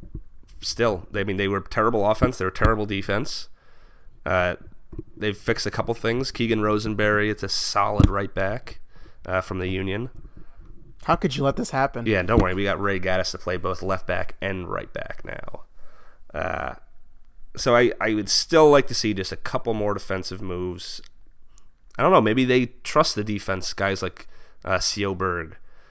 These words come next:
Speaker 1: uh, back there. Maybe there was just, there was some other reason that they were just terrible. I don't know.
Speaker 2: Uh, I don't know. I think this one, listen, I, I don't, you didn't think much of Adrian Heath. I don't think much of Anthony
Speaker 1: Yeah.
Speaker 2: Hudson.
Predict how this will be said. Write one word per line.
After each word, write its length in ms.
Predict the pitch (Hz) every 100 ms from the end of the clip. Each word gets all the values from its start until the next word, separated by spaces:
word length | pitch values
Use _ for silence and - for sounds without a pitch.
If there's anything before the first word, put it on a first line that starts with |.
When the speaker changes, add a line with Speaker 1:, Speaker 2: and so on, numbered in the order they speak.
| - -
Speaker 1:
uh, 360 | - 87 82 82 - - - - - - - - - - - _ - - - - - - 107
back 260 | 104 80
there. 400 | 85 85 85 82 -
Maybe 240 | 104 120
there 100 | 113
was 100 | 107
just, 260 | 104 - - - - - -
there 100 | 110
was 120 | 104
some 120 | 110
other 160 | 113 110
reason 300 | 107 123 156
that 100 | 135
they 100 | 120
were 120 | 120
just 180 | 110 -
terrible. 480 | 120 139 165 127 107
I 60 |
don't 120 | 127
know. 280 | 127 98 82 - - - - -
Speaker 2:
Uh, 760 | 135 135 131 127 123 120 120 - -
I 180 | 156
don't 140 | 160 151
know. 120 | 139
I 120 | 147
think 200 | 156 160
this 160 | 156 160
one, 140 | 147
listen, 400 | - 147 - 139
I, 160 | 147 147
I 120 | 156
don't, 200 | 175 170 -
you 180 | 151
didn't 180 | 175 151
think 140 | 170 147
much 180 | 147
of 80 | 147
Adrian 280 | 143 131 135
Heath. 200 | 151 151
I 100 | 151
don't 140 | 131
think 140 | 131 120
much 200 | 117 123
of 60 |
Anthony 260 | 117 117 120
Speaker 1:
Yeah. 140 | 117
Speaker 2:
Hudson. 300 | 85 120 120